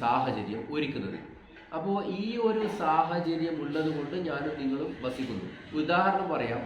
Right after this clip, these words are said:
നമ്മളിപ്പോ ഒരു തല, നമ്മുടെ മനുഷ്യന്റെ ഹെഡ് എടുത്താൽ അതിന്റെ മേലെയുള്ള മുടി, ആ മുടി ഉണ്ടാകുമ്പോഴാണ് നമുക്ക്, ആ, പേര് പോലുള്ള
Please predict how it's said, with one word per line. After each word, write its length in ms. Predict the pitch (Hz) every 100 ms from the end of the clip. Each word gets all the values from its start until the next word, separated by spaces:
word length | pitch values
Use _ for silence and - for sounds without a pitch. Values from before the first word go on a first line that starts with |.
| 165
നമ്മളിപ്പോ 320 | 180 190 190 185
ഒരു 80 | 175
തല, 160 | 147 143 156 147 -
നമ്മുടെ 220 | 135 147
മനുഷ്യന്റെ 360 | 135 131 143 139
ഹെഡ് 220 | 120 113 123
എടുത്താൽ 320 | 113 107 95 - - - - -
അതിന്റെ 340 | 156 170 196 196 196 196 - - - 135
മേലെയുള്ള 500 | 139 156 170 165 151 156 - - - - -
മുടി, 260 | 160 151 147 - - 151
ആ 40 | 185 170
മുടി 280 | 160 175 202 190
ഉണ്ടാകുമ്പോഴാണ് 560 | 156 156 147 139 135 131
നമുക്ക്, 320 | 123 127 127 131 - - - - -
ആ, 20 | 120 120 120 123
പേര് 260 | 131 156 160
പോലുള്ള 360 | 127 120 113